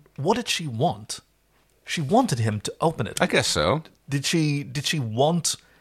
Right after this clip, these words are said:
Speaker 2: Okay, so I must have misheard this, 'cause I thought she said that it was her, uh, a photo of her husband.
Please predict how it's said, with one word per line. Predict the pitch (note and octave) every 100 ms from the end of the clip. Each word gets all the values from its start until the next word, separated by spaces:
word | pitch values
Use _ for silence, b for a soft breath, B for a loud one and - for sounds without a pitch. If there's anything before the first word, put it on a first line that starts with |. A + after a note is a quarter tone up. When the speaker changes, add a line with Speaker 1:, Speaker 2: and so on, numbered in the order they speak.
| b b b b _ _ - B B B B B B
Speaker 2:
Okay, | C#3
so | G#2
I | C#3+
must | F#3+ F#3+
have | E3+
misheard | C#3+ C#3 - F#2+ D#2
this, | D#2
'cause | - -
I | B2+
thought | - B2+ A#2 -
she | A2
said | - F#2+ F2 -
that | D#2+ -
it | D#2
was | E2+ D#2
her, | D#2+ - -
uh, | D#2+ D2 C#2+
a |
photo | - E2 D2+
of | C2+
her | C#2
husband. | D#2 D2 - -